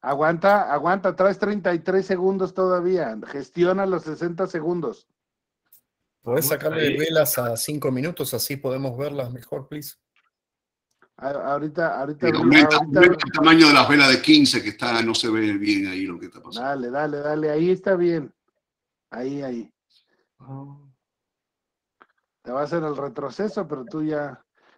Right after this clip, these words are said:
Speaker 1: lo tuviste en verde y lo dejaste ir.
Speaker 3: Es que estaba acomodando las gráficas.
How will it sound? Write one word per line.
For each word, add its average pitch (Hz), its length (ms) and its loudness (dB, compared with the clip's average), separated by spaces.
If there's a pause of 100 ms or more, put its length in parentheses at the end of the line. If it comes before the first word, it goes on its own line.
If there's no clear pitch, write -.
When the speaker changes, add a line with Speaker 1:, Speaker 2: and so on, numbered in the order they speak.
(380)
Speaker 1:
lo 180 240 4
tuviste 220 400 6
en 196 120 0
verde 202 340 6
y - 20 -4
lo 160 160 0
dejaste 151 480 -6
ir. 123 160 -8 (800)
Speaker 3:
Es 190 160 -4
que 240 80 -2
estaba 240 260 2
acomodando 202 400 4
las 185 180 4
gráficas. 165 480 -2